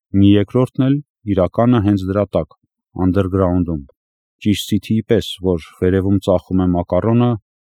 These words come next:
տակը փաթեթավորում նույն այդ մակարոնը։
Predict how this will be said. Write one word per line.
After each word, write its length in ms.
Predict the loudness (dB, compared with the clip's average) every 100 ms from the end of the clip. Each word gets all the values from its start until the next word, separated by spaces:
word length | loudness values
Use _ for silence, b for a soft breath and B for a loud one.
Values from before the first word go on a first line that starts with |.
| _
տակը 260 | -2 -2 -4
փաթեթավորում 760 | -4 -4 -4 -4 -4 -2 -2 0
նույն 240 | 2 0
այդ 160 | -2 -6
մակարոնը։ 600 | -8 -8 -8 -8 -8 -10